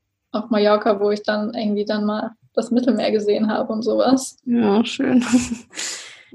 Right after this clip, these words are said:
Speaker 2: Ich glaub, das lag bei uns daran, dass einfach meine Mutter, die hat halt immer Kälte gehasst und dann wollte sie immer so in-,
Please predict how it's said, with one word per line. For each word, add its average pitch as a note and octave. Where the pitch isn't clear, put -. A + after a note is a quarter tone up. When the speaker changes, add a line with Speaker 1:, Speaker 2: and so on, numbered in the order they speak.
Speaker 2:
Ich A3
glaub, A3
das B3
lag A3+
bei A3
uns A#3
daran, A3
dass A3
einfach A3
meine A3
Mutter, A3
die G#3+
hat G#3+
halt A3
immer G#3+
Kälte A3+
gehasst A3
und G3
dann F#3+
wollte G3
sie G3+
immer F#3+
so F#3
in-, G3+